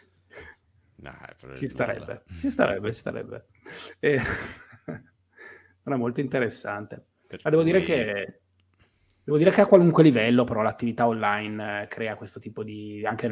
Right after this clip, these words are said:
Speaker 2: cioè, anche al mio livello, voglio dire, eh, ho creato un sacco di amicizie, proprio poi c'è quell'esigenza di vedersi anche dal vivo, come dicevi tu, perché, perché sennò rischia di rimanere una cosa molto virtuale, no?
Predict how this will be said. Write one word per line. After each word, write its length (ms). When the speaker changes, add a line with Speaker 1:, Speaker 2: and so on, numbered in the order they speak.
Speaker 2:
cioè, 140
anche 160
al 60
mio 120
livello, 380
voglio 140
dire, 240
eh, 140
ho 240
creato 320
un 40
sacco 240
di 60
amicizie, 640
proprio 220
poi 160
c'è 140
quell'esigenza 600
di 80
vedersi 440
anche 240
dal 140
vivo, 300
come 160
dicevi 360
tu, 240
perché, 1000
perché 200
sennò 320
rischia 320
di 60
rimanere 360
una 160
cosa 520
molto 500
virtuale, 680
no? 220